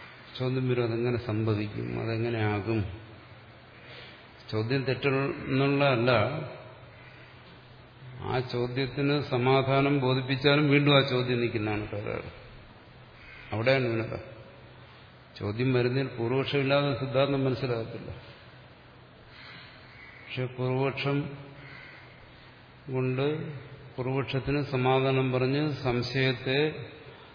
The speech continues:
നിവർത്തിപ്പിച്ചാലും വീണ്ടും ആ സംശയം, അതേ സംശയം കടന്നു വരിക,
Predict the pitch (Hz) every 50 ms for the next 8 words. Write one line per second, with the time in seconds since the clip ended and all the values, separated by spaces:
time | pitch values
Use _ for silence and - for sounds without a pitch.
0 | - - - - - - - 135 135 139 143 135 127 - 135 113 131 117 - 131
1 | 120 113 110 110 113 123 147 - - - - - - - - - 131 143 156 156
2 | 151 151 147 127 123 139 131 120 135 139 131 131 120 117 123 143 156 135 - 139
3 | 127 - 135 127 123 117 117 113 113 113 117 120 - -